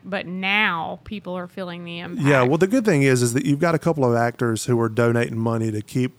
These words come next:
Speaker 2: a lot of
Speaker 1: That's
Speaker 2: these,
Speaker 1: good.
Speaker 2: um, bit actors and extras, you
Speaker 1: Mm-hmm.
Speaker 2: know, fed at least.
Speaker 1: 'Cause that's their livelihood.
Speaker 2: Yeah.
Speaker 1: And I support the arts, you know,
Speaker 2: Yeah.
Speaker 1: as an artist myself.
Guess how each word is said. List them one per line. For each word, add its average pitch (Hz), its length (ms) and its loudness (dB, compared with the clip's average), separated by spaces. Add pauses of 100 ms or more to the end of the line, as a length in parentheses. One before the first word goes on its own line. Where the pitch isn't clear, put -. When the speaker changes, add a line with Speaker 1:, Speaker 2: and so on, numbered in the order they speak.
Speaker 2:
a 127 140 0
lot 120 200 2
of 117 80 0
Speaker 1:
That's 117 120 2
Speaker 2:
these, 113 180 2
Speaker 1:
good. 196 140 -2
Speaker 2:
um, 110 360 -4 (680)
bit 127 200 2
actors 117 520 2
and 110 400 -4
extras, 113 560 -2 (140)
you 147 160 -2
Speaker 1:
Mm-hmm. - 20 -2
Speaker 2:
know, 113 280 -2 (160)
fed 123 340 0
at - 140 -12
least. 117 420 -8
Speaker 1:
'Cause 208 80 -16
that's 247 180 -10
their 254 140 -6
livelihood. 202 800 -6
Speaker 2:
Yeah. 113 260 0 (100)
Speaker 1:
And 190 240 -10
I 220 380 -6
support 220 460 -10
the 208 100 -6
arts, 208 460 -8 (100)
you 190 160 -12
know, 180 220 -8
Speaker 2:
Yeah. 127 180 2 (120)
Speaker 1:
as 202 200 -8
an 202 140 -6
artist 202 340 -2
myself. 202 580 -4